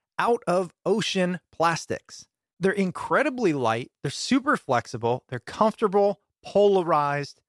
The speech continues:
as good a quality as hundred dollar pairs I've had in the past, and they're less than thirty-five dollars. But it's using ocean plastics. Think about that innovation. And sunglasses isn't all they do.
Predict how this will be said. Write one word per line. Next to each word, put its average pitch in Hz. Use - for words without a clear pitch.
as 151
good 240
a 262
quality 180
as 143
hundred 190
dollar 151
pairs 139
I've 135
had 139
in 131
the 117
past, 127
and 185
they're 180
less 160
than 165
thirty-five 139
dollars. 101
But 226
it's 233
using 240
ocean 226
plastics. -
Think 302
about 214
that 202
innovation. 143
And 190
sunglasses 131
isn't 247
all 190
they 196
do. 214